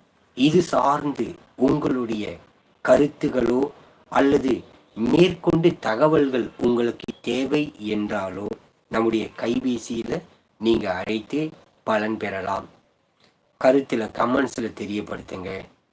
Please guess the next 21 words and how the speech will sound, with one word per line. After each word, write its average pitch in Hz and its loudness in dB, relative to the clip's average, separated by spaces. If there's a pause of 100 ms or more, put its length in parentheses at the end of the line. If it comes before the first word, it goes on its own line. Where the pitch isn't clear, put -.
(260)
அல்லது 123 0 (640)
இந்த 151 4
சினம் 165 2
தவிர்த்தல் 123 0
பயிற்சியை 113 -2 (840)
அதோடு 131 4 (140)
இணைந்து 123 0 (160)
உடல் 139 4 (160)
ஆரோக்கியத்திற்கான 127 2
உடற்பயிற்சி, 113 -2 (500)
தவ 135 4
பயிற்சி 120 -2
முறைகளை 110 -2 (460)
நாம் 117 2
தெரிந்து 147 2
கொள்ள 117 2
வேண்டும் 107 -2 (100)
என்று 131 0 (100)
நீங்க 160 0
யாராவது 113 0
விரும்புனீங்கன்னா 107 -2